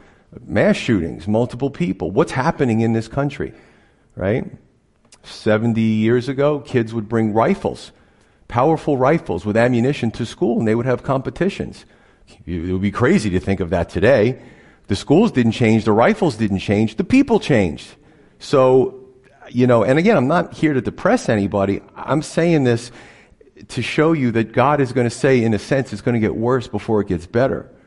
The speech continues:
But when it gets better, it's gonna be really good. And that's why I can be up here with a smile and I'm not mopey, you know? But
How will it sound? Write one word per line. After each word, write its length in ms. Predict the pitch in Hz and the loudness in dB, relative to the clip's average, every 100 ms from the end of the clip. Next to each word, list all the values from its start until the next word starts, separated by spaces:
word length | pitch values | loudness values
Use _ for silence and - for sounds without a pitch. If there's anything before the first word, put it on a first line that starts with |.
| _ _ _ - | _ _ _ -4
But 100 | 107 | 0
when 120 | 175 | 2
it 40 | |
gets 180 | 127 95 | 2 0
better, 300 | 98 127 98 | 2 4 2
it's 120 | 90 | 0
gonna 140 | 107 92 | -2 -2
be 120 | 78 | -2
really 400 | 82 95 80 71 | -2 -2 -2 -4
good. 320 | 82 65 - _ _ - | -6 -8 -10 _ _ -2
And 100 | 113 | -2
that's 160 | 156 | 0
why 100 | 156 | 0
I 60 | 135 | 0
can 180 | 139 120 | 0 -2
be 140 | 131 | 0
up 140 | 127 - | -2 0
here 120 | 131 | -2
with 160 | 120 | -2
a 60 | 113 | -6
smile 440 | - 135 143 113 | -4 -2 0 0
and 100 | 90 | 0
I'm 60 | 98 | 0
not 160 | 107 - | -2 0
mopey, 460 | 104 123 85 76 - - _ _ - | 0 0 -2 -6 -8 -20 _ _ -6
you 120 | 98 | 0
know? 360 | 104 107 107 - - - - | 2 2 0 -12 -20 -20 -4
But 280 | 110 107 107 | 2 4 4